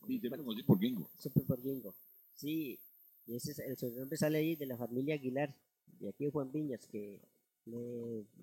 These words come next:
Speaker 2: me dicen así, ¿verdad? Entonces de ahí fue donde yo lo agarré. Sí, que a mí me decían Gingo, entonces yo pasaba y le decía, me decían, "Gingo", y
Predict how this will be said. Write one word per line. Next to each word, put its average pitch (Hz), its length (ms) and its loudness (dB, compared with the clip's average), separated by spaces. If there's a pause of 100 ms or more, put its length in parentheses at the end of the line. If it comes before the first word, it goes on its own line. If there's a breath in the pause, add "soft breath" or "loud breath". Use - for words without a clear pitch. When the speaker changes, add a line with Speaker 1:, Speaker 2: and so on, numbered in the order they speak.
(200)
Speaker 2:
me 120 180 -2
dicen 139 320 2
así, 151 240 0
¿verdad? 143 260 -6 (720)
Entonces 131 400 -4
de 143 120 -2
ahí 135 80 -2
fue 143 160 -4
donde 143 160 -8
yo 127 100 -8
lo 131 60 -6
agarré. 131 360 -12 (1000)
Sí, 147 160 -2
que 127 120 -2
a 120 40 2
mí 127 80 -2
me 151 100 2
decían 156 240 2
Gingo, 156 240 0
entonces 143 340 0
yo 139 140 -2
pasaba 143 340 -2
y 147 40 -2
le 143 60 -2
decía, 139 240 -4
me 131 60 -2
decían, 127 240 0
"Gingo", 226 480 0
y 131 140 -4